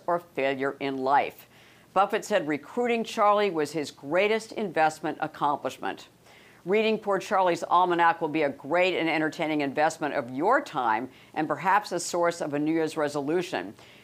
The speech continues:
This is the one that I'm adopting. Munger advised, "Spend each day trying to be a little wiser than you were when you woke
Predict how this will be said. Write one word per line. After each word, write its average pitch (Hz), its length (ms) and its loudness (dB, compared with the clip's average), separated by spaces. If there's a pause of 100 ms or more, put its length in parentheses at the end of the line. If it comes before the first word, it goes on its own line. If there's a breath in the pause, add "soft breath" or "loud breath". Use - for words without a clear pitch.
(100 loud breath)
This 240 220 0
is 247 140 0
the 208 100 -2
one 165 280 2
that 147 260 0
I'm 220 260 4
adopting. 110 640 0 (280 soft breath)
Munger 185 320 4
advised, 175 840 4
"Spend 156 480 -2
each 277 320 -4
day 208 260 2
trying 190 320 0
to 165 80 0
be 151 160 0
a 147 40 0
little 135 280 0
wiser 190 640 2
than 147 240 -2
you 131 100 -2
were 185 560 0
when 185 220 -4
you 196 100 -2
woke 131 420 -2